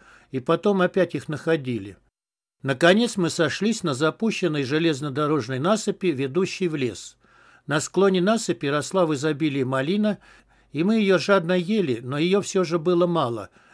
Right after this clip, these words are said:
Видно было, что кто-то её обирает. Через насыпь мы попали в невысокий лес и пошли горной дорогой. Вдруг невдалеке послышались людские голоса и скрип телеги,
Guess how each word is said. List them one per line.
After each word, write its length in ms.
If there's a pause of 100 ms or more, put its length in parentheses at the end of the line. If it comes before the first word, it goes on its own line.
Видно 320
было, 280
что 200
кто-то 340
её 240
обирает. 580 (460)
Через 360
насыпь 420
мы 120
попали 520
в 100
невысокий 640
лес 260
и 40
пошли 400
горной 340
дорогой. 600 (520)
Вдруг 260
невдалеке 560
послышались 760
людские 380
голоса 500
и 60
скрип 360
телеги, 560